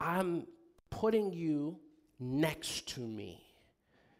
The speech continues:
You know, I, you've seen, um, some cultures, for instance, um, again, I'm not knocking any culture, but I'm just, just to give you an il-, illustration, you'll see the man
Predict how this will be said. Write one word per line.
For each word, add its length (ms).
You 80
know, 300
I, 160
you've 200
seen, 380
um, 400
some 220
cultures, 480
for 180
instance, 600
um, 460
again, 180
I'm 180
not 260
knocking 380
any 120
culture, 300
but 100
I'm 60
just, 160
just 160
to 60
give 160
you 40
an 60
il-, 100
illustration, 720
you'll 160
see 160
the 120
man 420